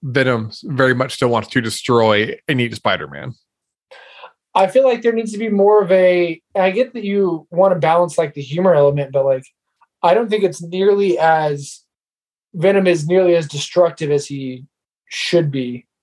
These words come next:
Speaker 2: Does that make
Speaker 1: So,
Speaker 2: sense?
Speaker 1: I will say, too, at the end of that scene, real quick,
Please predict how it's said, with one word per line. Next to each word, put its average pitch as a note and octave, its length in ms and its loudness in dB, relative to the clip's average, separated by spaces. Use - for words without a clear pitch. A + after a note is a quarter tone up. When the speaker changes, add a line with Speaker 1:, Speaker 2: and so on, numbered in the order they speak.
Speaker 2:
Does D#3+ 80 0
that F3 80 4
make D#3 120 2
Speaker 1:
So, C3 60 2
Speaker 2:
sense? F3 360 0
Speaker 1:
I G3 160 4
will F3 140 4
say, E3+ 180 0
too, C3+ 220 0
at C3+ 100 0
the C3+ 100 0
end B2+ 100 0
of C3 60 0
that B2 60 -6
scene, A2+ 200 -4
real A2+ 120 -4
quick, A2+ 360 -2